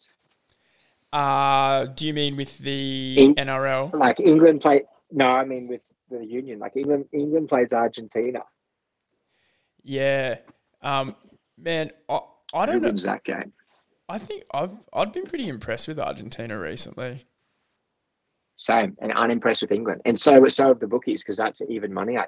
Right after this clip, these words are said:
Speaker 2: think.
Speaker 1: Yeah. I don't actually, I don't actually have the odds up, but I'd be happy to, I'd be happy to
Speaker 2: Well,
Speaker 1: bet on England to go down.
Speaker 2: What about Wales, Fiji?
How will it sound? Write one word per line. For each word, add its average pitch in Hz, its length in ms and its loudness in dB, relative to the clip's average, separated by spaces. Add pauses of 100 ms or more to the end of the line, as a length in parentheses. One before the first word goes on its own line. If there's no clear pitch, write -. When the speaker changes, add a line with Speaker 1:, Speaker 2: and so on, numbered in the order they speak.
Speaker 2:
think. 101 160 -10 (300)
Speaker 1:
Yeah. 143 440 -2 (720)
I 139 80 -8
don't 151 240 -4
actually, 147 340 -8
I 135 60 -4
don't 151 200 -8
actually 180 260 -10
have 131 160 -10
the - 100 -12
odds - 240 -12
up, 127 360 -8
but 127 260 -4 (1120)
I'd 175 140 0
be 180 80 -2
happy 156 260 0
to, 143 140 -2
I'd 170 100 2
be 196 80 -2
happy 156 240 -4
to 165 80 8
Speaker 2:
Well, 147 40 6
Speaker 1:
bet 131 120 -2
on 127 120 -8
England 123 240 -12
to 127 40 -12
go - 180 -10
down. - 320 -16 (1300)
Speaker 2:
What 151 220 8
about 139 300 6
Wales, 123 300 0
Fiji? 113 580 -6